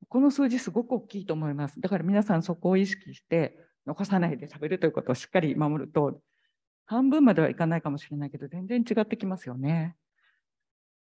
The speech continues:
それからコンパニオンプランツも、あの、いろんなもんあるんで、ぜひ取り組んでいただけたらなと思いながら伺っていました。ありがとうございます。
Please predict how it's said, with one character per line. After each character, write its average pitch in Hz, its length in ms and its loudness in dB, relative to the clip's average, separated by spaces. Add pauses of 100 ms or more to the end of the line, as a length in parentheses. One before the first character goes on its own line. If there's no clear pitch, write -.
(600)
そ 185 60 -2
れ 202 100 -4
か 190 140 -4
ら 180 100 -2
コ - 160 2
ン 233 80 6
パ 247 100 6
ニ 240 140 10
オ 240 40 8
ン 233 60 4
プ 233 100 0
ラ 233 120 6
ン 185 100 2
ツ - 120 -18
も、 143 320 -14
あ 143 80 -12
の、 127 160 -10
い 147 60 -6
ろ 175 120 0
ん 202 40 4
な 220 80 6
も 226 120 4
ん - 20 2
あ 156 60 0
る 135 100 -6
ん 127 60 -6
で、 131 100 -6
ぜ 160 100 0
ひ 151 260 -10 (400)
取 190 160 -2
り 190 60 -16
組 196 160 6
ん - 20 6
で - 280 2
い - 60 -18
た 151 100 -2
だ 135 100 -6
け 143 120 -6
た - 120 -10
ら 127 100 -10
な 147 200 -4
と - 200 -16 (420)
思 143 200 -4
い 139 60 -2
な 131 100 -6
が 127 100 -6
ら 202 100 -2
伺 135 300 -12
っ 127 40 -14
て - 180 -14
い 135 60 -8
ま 131 160 -8
し - 80 -14
た。 - 180 -10 (520)
あ - 60 -6
り 156 80 -2
が 147 100 -6
と 135 120 -4
う - 20 -2
ご 139 80 -8
ざ 143 120 -4
い 139 80 0
ま 139 160 0
す。 - 120 -18